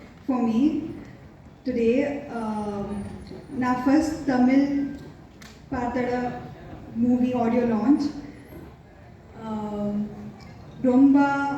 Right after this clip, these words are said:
I'm very happy <laughs> actually. And, uh, first of all, I would like to thank all the media people and each and everyone who's here today. ரொம்ப, ரொம்ப நன்றி.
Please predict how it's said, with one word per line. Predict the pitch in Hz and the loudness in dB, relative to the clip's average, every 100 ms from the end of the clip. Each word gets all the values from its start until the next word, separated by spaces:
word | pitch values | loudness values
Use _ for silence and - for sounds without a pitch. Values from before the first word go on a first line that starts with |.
| 277 277 - - - - | -6 -10 -16 -20 -18 -8
I'm | 240 | -4
very | 226 269 | 2 4
happy | 311 - - 269 - - - | 4 4 2 4 6 4 0
<laughs> | - 247 | -6 -10
actually. | - 240 269 - - - - - - - 233 | -8 -6 -6 -8 -12 -16 -18 -20 -16 -8 -4
And, | 233 233 220 | 0 2 2
uh, | 214 208 208 208 202 220 - - - | 0 -2 -2 -2 -2 -4 -8 -10 -2
first | 262 311 | 2 4
of | 320 | 4
all, | 330 320 | 4 4
I | 277 | 2
would | 262 254 | 2 2
like | 247 311 | 2 2
to | 294 | 2
thank | 269 254 269 240 | 2 2 2 2
all | 240 277 | 2 4
the | 285 | 6
media | 277 262 240 247 | 8 6 4 2
people | 269 262 269 269 | 0 2 2 4
and | 247 247 | 2 2
each | 285 | 2
and | 302 269 | 2 2
everyone | 240 254 262 | 2 4 4
who's | 262 247 240 | 6 4 4
here | 240 - | 0 0
today. | 226 214 220 302 - - - - - - - | -2 0 0 -2 -4 -10 -16 -18 -18 -14 -2
ரொம்ப, | 247 262 277 | 4 6 6
ரொம்ப | 277 247 254 | 6 6 2
நன்றி. | 226 214 214 233 | 2 0 0 0